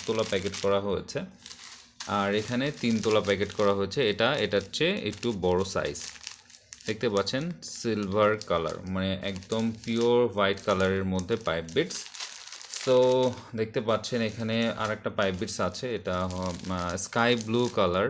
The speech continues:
বলতে পারেন। এখানে স্কাই ব্লু কালার এখানে প্যাকেট করা হয়েছে। তারপরে, আহ, সিকোয়েন্সের পাত্তি আছে এখানে, এই কালারটা আর এই কালারটা, দুইটা কালার এখানে, আম, আহ, এক তোলা করে দেওয়া হয়েছে।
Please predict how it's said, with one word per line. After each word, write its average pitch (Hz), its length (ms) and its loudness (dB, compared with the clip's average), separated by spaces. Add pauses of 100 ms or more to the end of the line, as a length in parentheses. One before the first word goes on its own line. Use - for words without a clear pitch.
(200)
বলতে 92 240 -4
পারেন। 87 240 -4
এখানে 98 360 -4 (540)
স্কাই - 360 2
ব্লু 107 180 2
কালার 101 360 4
এখানে 101 260 -4
প্যাকেট 92 300 -4
করা 95 240 -2
হয়েছে। 95 480 -2 (1160)
তারপরে, 101 520 0
আহ, 98 360 -2
সিকোয়েন্সের 107 580 -4
পাত্তি 95 420 -2
আছে 92 220 -2
এখানে, 95 340 -2 (800)
এই 107 140 -4
কালারটা 107 600 2
আর 107 80 4
এই 98 120 0
কালারটা, 90 460 -4
দুইটা 110 300 -2
কালার 110 320 6
এখানে, 110 460 0 (100)
আম, 98 600 -2
আহ, 98 180 -4
এক 113 220 -2
তোলা 113 200 0
করে 110 300 4
দেওয়া 101 280 4
হয়েছে। 104 540 0